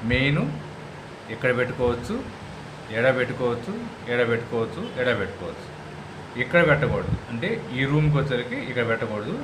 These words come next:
మాస్టర్ బెడ్‌రూమ్కి వచ్చేసరికి నైరుతిలో అసలు ద్వారాలే పెట్టకూడదు. ఇక్కడ, ఇక్కడ పెట్టకూడదు. నేను చెప్పేది కేవలం ద్వారాలే అండి, కిటికీల గురించి కాదు.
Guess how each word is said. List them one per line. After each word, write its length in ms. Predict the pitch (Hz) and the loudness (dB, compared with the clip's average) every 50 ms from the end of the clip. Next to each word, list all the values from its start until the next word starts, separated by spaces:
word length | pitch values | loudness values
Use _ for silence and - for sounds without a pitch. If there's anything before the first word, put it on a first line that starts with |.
| - - 117 110 | -6 -8 -6 -2
మాస్టర్ 300 | 113 113 117 117 - 143 127 | 0 0 0 0 0 0 0
బెడ్‌రూమ్కి 320 | 131 123 127 131 123 123 | 0 0 0 -2 -2 -4
వచ్చేసరికి 380 | 123 117 110 120 113 - - 127 107 107 | -4 -2 -2 -2 -2 -2 -4 -6 -4 -2
నైరుతిలో 360 | 110 120 123 117 120 123 123 107 | -2 -2 -2 -4 -4 -2 -2 -4
అసలు 160 | - 101 92 90 | -4 -6 -8 -4
ద్వారాలే 320 | 98 101 110 113 120 120 120 113 | -2 0 2 2 2 2 2 0
పెట్టకూడదు. 360 | 110 104 - 107 101 98 98 98 | -2 -4 -4 -4 -6 -6 -6 -6
ఇక్కడ, 160 | - - 123 123 117 | -8 -6 -4 -4 -4
ఇక్కడ 140 | - 107 104 92 | -4 -4 -6 -6
పెట్టకూడదు. 460 | 101 - - 101 104 101 101 101 131 185 - - - - - - - - 135 | -6 -6 -6 -6 -6 -6 -6 -6 -8 -8 -8 -10 -12 -12 -12 -12 -4 0 4
నేను 160 | 143 151 147 151 | 6 6 6 6
చెప్పేది 320 | 156 151 151 165 160 156 156 151 | 6 6 6 4 2 2 2 0
కేవలం 300 | - 139 139 139 143 135 135 117 | 2 4 4 4 4 2 2 4
ద్వారాలే 340 | 117 120 123 127 123 117 110 98 | 4 6 6 6 4 2 2 0
అండి, 140 | 92 92 - - | -2 -4 -4 -2
కిటికీల 340 | 147 147 - 156 160 156 143 131 | -2 0 0 2 2 2 2 2
గురించి 260 | 123 123 120 - - - 107 | 0 0 -2 -4 -4 0 2
కాదు. 320 | 107 104 101 - 120 120 | 4 4 4 4 2 2